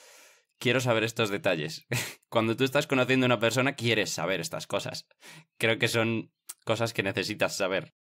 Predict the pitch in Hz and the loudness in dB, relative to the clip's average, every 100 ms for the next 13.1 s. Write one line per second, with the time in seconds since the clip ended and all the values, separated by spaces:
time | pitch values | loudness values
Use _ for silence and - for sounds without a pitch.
0 | _ _ _ _ _ _ - 110 123 170 | _ _ _ _ _ _ -2 2 4 4
1 | 160 139 107 110 98 82 80 78 - _ | 2 2 0 0 -2 -2 -2 -4 -8 _
2 | _ - - - - - _ _ _ _ | _ -20 -20 -20 -20 -20 _ _ _ _
3 | _ _ - 151 - - - - - 110 | _ _ -20 -20 -20 -20 -20 -10 0 2
4 | 117 147 143 131 117 117 113 101 87 101 | 4 4 2 2 0 0 -2 -2 0 2
5 | 101 95 90 87 - 82 85 85 82 82 | 2 0 2 0 -2 -2 0 0 0 -4
6 | - _ _ _ _ _ - - _ _ | -8 _ _ _ _ _ -20 -20 _ _
7 | _ _ _ - 135 110 85 101 87 87 | _ _ _ 0 2 4 2 0 0 -4
8 | - _ _ _ - 135 127 127 110 110 | -4 _ _ _ 0 2 4 2 2 2
9 | 113 - - 135 104 92 104 107 135 - | 2 0 -2 -2 0 0 -2 -4 -6 -6
10 | _ _ _ _ _ _ _ - 110 - | _ _ _ _ _ _ _ -4 -2 0
11 | 139 143 117 87 87 78 - _ _ _ | 0 0 0 4 4 2 -6 _ _ _
12 | _ - 214 - 143 131 113 123 127 123 | _ -6 -2 -2 -2 -2 2 4 2 0
13 | _ | _